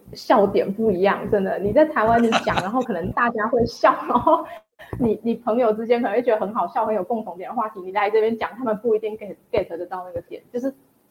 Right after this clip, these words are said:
但有可能是城市的关系。就我觉得，如果你是去北上广深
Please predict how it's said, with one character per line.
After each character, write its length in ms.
但 140
有 80
可 100
能 80
是 140
城 220
市 120
的 120
关 200
系。 200
就 220
我 100
觉 180
得， 220
如 100
果 120
你 100
是 140
去 180
北 180
上 180
广 260
深 140